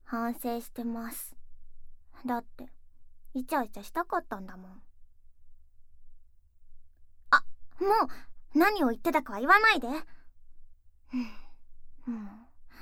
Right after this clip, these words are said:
恥ずかしいな。あの時のことは忘れて。いや、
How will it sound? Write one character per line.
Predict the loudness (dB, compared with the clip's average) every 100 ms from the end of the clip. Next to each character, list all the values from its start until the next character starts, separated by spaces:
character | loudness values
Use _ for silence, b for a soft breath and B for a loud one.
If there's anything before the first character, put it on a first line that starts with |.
| B B B B -12 -8
恥 | -6 -6
ず | -10
か | -12 -12
し | -12 -12
い |
な。 | -10 -10 -8 -10 -12 -16 -18 -18 -16 b b b -12 -12 -12 -8
あ | 2
の | 2
時 | 2 0 -2
の | -6
こ | -8
と | 0
は | 0 0
忘 | -6 -4 0
れ | 0
て。 | 0 -2 -2 -10 -14 -14 -16 -18 -20 -20 -20 -20 -20 -20 -20 -20 -18 -16 -6
い | -4
や、 | -4